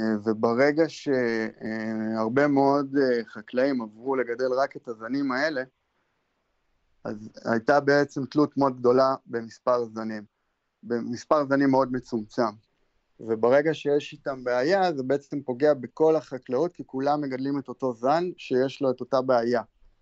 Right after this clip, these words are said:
אז זה, זה החשש שהוא יותר, אה, רציונלי. עכשיו, בארצות הברית, למרות ש-, אה,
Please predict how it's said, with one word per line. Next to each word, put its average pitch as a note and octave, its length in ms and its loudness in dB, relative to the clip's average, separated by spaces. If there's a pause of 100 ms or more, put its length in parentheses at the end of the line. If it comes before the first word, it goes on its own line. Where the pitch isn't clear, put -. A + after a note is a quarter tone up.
(1040)
אז G#2 120 -6
זה, C3 380 4
זה C#3+ 240 2
החשש D#3+ 440 0
שהוא C#3+ 380 -2
יותר, C#3 440 2
אה, B2+ 240 2
רציונלי. A2+ 600 -4
עכשיו, A#2 340 -6
בארצות A#2+ 480 0
הברית, D#3 400 2
למרות B2+ 480 2 (680)
ש-, - 180 -14
אה, A2 1080 -2